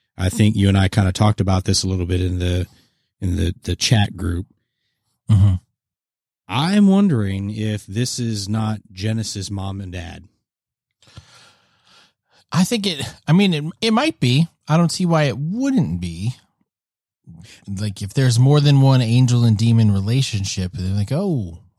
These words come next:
Speaker 2: oh, what?
Speaker 1: Well,
Speaker 2: This
Speaker 1: the
Speaker 2: is a, this is a real problem that y'all are having."
Speaker 1: Yeah, and I th-, I would think that those would be few and far between, because if there
Speaker 2: Yeah.
Speaker 1: were a whole lot of 'em, then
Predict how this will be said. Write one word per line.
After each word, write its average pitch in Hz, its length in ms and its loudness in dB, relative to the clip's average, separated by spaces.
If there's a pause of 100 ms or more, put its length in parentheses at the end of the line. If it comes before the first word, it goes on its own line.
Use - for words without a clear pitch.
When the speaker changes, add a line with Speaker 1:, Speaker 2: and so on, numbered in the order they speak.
Speaker 2:
oh, 127 360 -6
what? 110 320 -6
Speaker 1:
Well, 95 300 -2
Speaker 2:
This 107 80 -4
Speaker 1:
the 107 60 0
Speaker 2:
is 98 120 0
a, 98 60 -4
this 120 220 0
is 113 120 4
a 113 80 4
real 117 220 4
problem 160 400 2
that 98 180 2
y'all 90 180 -4
are 82 60 -8
having." 80 360 -8 (180)
Speaker 1:
Yeah, 92 340 -6
and 117 200 -2
I 127 120 0
th-, - 220 -16
I 127 140 0
would 139 180 2
think 139 240 0
that 107 140 -4
those 113 260 0
would 101 100 -4
be 104 140 -2
few 113 240 0
and 101 120 -2
far 104 200 -4
between, 127 540 0
because 107 380 -2
if 101 120 -6
there 127 160 2
Speaker 2:
Yeah. 131 140 2
Speaker 1:
were 110 100 0
a 98 100 -4
whole 104 220 -4
lot 165 220 0
of 104 140 -2
'em, 101 260 -6 (420)
then 110 540 0